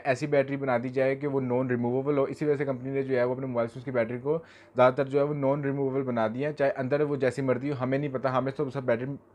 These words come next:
बैटरी लाइफ से मतलब है, बैटरी टाइमिंग से मतलब है। अब अंदर बैटरी चाहे जिस मर्जी शेप की हो। उसके बाद अगर मैं आपसे बात करूँ अगले ट्रेंड की, तो आपको पता है आजकल का जो है वो ट्रेंड जो है वो पहले जो मोबाइल फ़ोन आते थे जिनकी बैटरी वगैरह बाहर निकल आती थी, उनमें ज़्यादातर जो है वो प्लास्टिक बॉडी वगैरह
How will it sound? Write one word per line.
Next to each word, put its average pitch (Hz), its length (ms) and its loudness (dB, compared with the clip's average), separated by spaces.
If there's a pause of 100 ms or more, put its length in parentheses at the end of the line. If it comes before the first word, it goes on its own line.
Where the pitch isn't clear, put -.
(320)
बैटरी 131 260 6
लाइफ 131 160 6
से 160 100 -4
मतलब 135 300 0
है, 135 80 -2
बैटरी 123 200 4
टाइमिंग 131 260 -2
से 151 100 -6
मतलब 127 320 -2
है। 135 180 -2
अब 131 200 -2
अंदर 139 240 -2
बैटरी 127 240 0
चाहे 135 120 0
जिस 127 180 -8
मर्जी 117 200 -2
शेप 104 260 -6
की 101 120 -4
हो। 92 160 -6 (440)
उसके 165 160 0
बाद 196 140 8 (440)
अगर 185 120 2
मैं 196 100 2
आपसे 185 140 2
बात 170 280 8
करूँ 185 260 0
अगले 170 220 4
ट्रेंड 170 300 -2
की, 185 120 -2
तो 170 100 -2
आपको 160 220 -4
पता 165 200 -4
है - 80 -6
आजकल 151 260 2
का 165 100 -4
जो 156 140 -4
है 147 120 4
वो 151 80 0
ट्रेंड 147 340 -2
जो 151 80 -2
है 127 160 6
वो 143 60 2
पहले 143 240 0
जो 147 80 -4
मोबाइल 135 260 2
फ़ोन 143 200 -4
आते 135 160 -2
थे 139 60 -6
जिनकी 143 240 -4
बैटरी 123 260 2
वगैरह 135 260 2
बाहर 120 200 4
निकल 127 220 0
आती 120 200 0
थी, 143 200 -6
उनमें 143 480 -4
ज़्यादातर 127 300 2
जो 139 120 0
है 135 60 4
वो 139 80 0
प्लास्टिक 131 380 -2
बॉडी 123 200 2
वगैरह 123 300 2